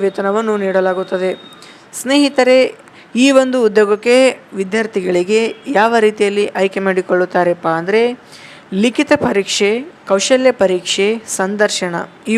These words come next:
ಮೂರರ ಮೂಲಕ ಅಭ್ಯರ್ಥಿಗಳಿಗೆ ಆಯ್ಕೆ ಮಾಡಿಕೊಳ್ಳುತ್ತಾರೆ.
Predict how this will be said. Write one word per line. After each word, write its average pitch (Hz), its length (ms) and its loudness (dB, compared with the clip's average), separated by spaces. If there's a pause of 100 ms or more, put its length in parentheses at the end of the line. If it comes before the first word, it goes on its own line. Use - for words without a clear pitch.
(140)
ಮೂರರ 233 380 2 (100)
ಮೂಲಕ 190 300 2 (420)
ಅಭ್ಯರ್ಥಿಗಳಿಗೆ 185 680 0 (680)
ಆಯ್ಕೆ 208 340 0
ಮಾಡಿಕೊಳ್ಳುತ್ತಾರೆ. 180 680 0